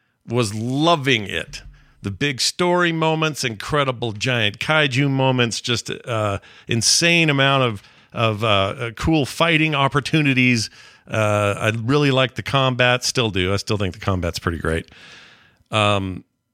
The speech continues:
and I was like, "I can't believe they did this." They made a Final Fantasy game that I am so into that I don't have any of my normal issues. Like, I'm just, this is just too good. And I think I said as much last time we, we talked on the show. Um,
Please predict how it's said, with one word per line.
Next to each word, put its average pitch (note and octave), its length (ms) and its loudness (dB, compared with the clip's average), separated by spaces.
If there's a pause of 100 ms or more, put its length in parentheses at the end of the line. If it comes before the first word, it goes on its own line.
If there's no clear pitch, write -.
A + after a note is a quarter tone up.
(120)
and A#2 140 2
I A#2 80 2
was A2 160 2
like, F#2+ 260 -2
"I F3+ 80 2
can't C#3 240 -2
believe C3 200 0
they D#3 120 2
did D#3 200 0
this." - 340 -6 (200)
They B2 120 2
made C#3+ 280 2
a - 40 0
Final C3+ 280 0
Fantasy B2+ 380 0
game A2 260 -2
that G#2 120 -4
I A#2+ 140 0
am G#2 140 0
so C#3+ 500 2
into F#2+ 640 -2 (720)
that B2+ 120 0
I C#3 80 2
don't D3+ 140 2
have C#3 160 2
any C#3 160 2
of C#3+ 80 2
my C3 140 4
normal C3 320 2
issues. G2 360 -2
Like, G#2 140 -2
I'm C#3 240 0
just, A#2 200 -4
this C3+ 100 -2
is A2+ 60 -2
just A#2 220 -2
too C#3 120 0
good. B2+ 340 0 (600)
And A2+ 100 -2
I A#2 60 2
think A#2+ 160 -2
I A#2 60 2
said C3 220 2
as A2+ 100 -2
much G2 180 -4
last G2+ 200 0
time G2+ 160 -2
we, F#2+ 80 -2 (240)
we G2 160 -2
talked F#2 300 -2
on E2+ 80 -4
the E2 60 -6
show. B2 260 0 (1120)
Um, G2+ 520 0